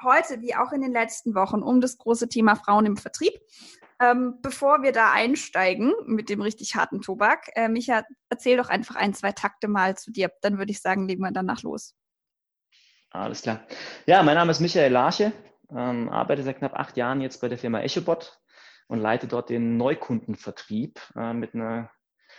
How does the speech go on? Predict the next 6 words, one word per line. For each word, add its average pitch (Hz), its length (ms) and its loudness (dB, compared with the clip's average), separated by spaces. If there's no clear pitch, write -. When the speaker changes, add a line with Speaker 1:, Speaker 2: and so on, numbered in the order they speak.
Speaker 2:
Mannschaft 120 340 0
von 127 100 -4
knapp 131 220 -4
vierundzwanzig 131 520 -2
Leuten 139 340 0
aktuell. 151 680 -2